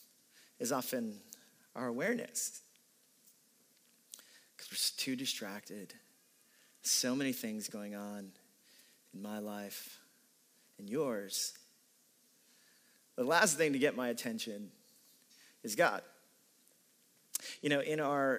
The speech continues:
discipleship pathway, we talk about, in emotional healthy spirituality, we talk about crafting a rule of life. And a rule of life is this intentional plan to make Jesus the center of everything that we do.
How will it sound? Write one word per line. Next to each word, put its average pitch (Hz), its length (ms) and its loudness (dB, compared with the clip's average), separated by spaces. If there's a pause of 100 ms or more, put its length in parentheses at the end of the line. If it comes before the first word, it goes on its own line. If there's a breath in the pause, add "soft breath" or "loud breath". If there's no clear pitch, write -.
discipleship 139 580 2
pathway, 120 320 0
we 123 120 2
talk 120 240 2
about, 120 260 2
in 123 100 -2
emotional 123 300 0
healthy 117 100 -2
spirituality, 117 460 -2
we 120 40 -4
talk 147 140 -4
about 147 160 0
crafting 143 560 0
a 120 40 0
rule 131 360 0
of 107 140 -2
life. 123 360 -4
And 131 80 -2
a 131 40 0
rule 147 160 2
of 127 80 -2
life 123 180 0
is 117 80 0
this 120 160 2
intentional 151 580 -2
plan 120 240 -2
to 127 100 -2
make 113 140 0
Jesus 165 420 -2
the 131 100 -2
center 135 280 0
of 110 160 -6
everything 143 380 -4
that 120 140 -2
we 107 100 -6
do. 113 280 -4